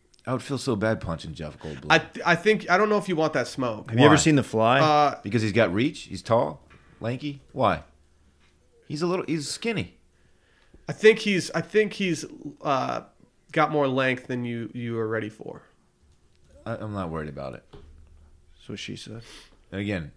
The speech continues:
Speaker 1: again, he's sixty-six, you know?
Speaker 3: Yeah, the, the thing is, these people are in their sixties.
Speaker 1: <laughs> Pierce Brosnan, Tony Blair.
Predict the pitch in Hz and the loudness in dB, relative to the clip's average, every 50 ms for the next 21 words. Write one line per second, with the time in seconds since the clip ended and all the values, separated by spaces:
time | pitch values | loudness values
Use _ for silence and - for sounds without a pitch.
0 | _ - 110 110 123 110 85 98 117 117 - 147 135 - - 113 - - 120 107 | _ -6 -2 0 0 0 0 -2 -4 -2 0 -2 -2 -2 -4 -6 -6 -2 -2 -2
1 | 90 - - - - _ _ _ _ - 82 82 87 87 87 _ _ _ _ _ | -4 -4 -10 -18 -20 _ _ _ _ -8 -6 -6 -6 -8 -10 _ _ _ _ _
2 | _ _ _ _ _ _ _ _ _ - - _ _ _ - 131 143 143 139 139 | _ _ _ _ _ _ _ _ _ -20 -20 _ _ _ 4 8 8 8 8 8
3 | 147 151 139 139 - 147 147 170 156 143 214 220 208 196 180 160 131 120 139 135 | 4 2 0 -4 -10 -6 -6 -6 0 4 6 6 8 8 6 6 4 4 0 0
4 | - - 165 - 127 135 131 127 117 110 104 - - - 160 139 - - 131 127 | 4 4 4 4 6 4 4 4 4 2 2 0 2 2 2 2 2 2 2 2
5 | 185 196 - - - 151 139 - - 147 139 - - 143 147 - - 131 - - | 2 0 -2 0 0 0 0 4 4 2 2 4 -2 -2 -2 -2 -6 -10 -10 -12
6 | - - - - - - - 208 170 131 - - 156 - - - - - - - | -16 -16 -16 -16 -16 -2 2 4 4 4 4 0 -2 -2 -2 -8 -16 -16 2 4
7 | 165 156 151 - - 123 120 127 135 127 127 135 131 127 123 - 135 131 127 123 | 6 6 6 6 6 8 10 10 10 10 8 4 2 2 2 4 4 4 4 2
8 | 104 117 113 117 113 113 113 110 101 - | 2 4 6 6 8 8 6 6 4 0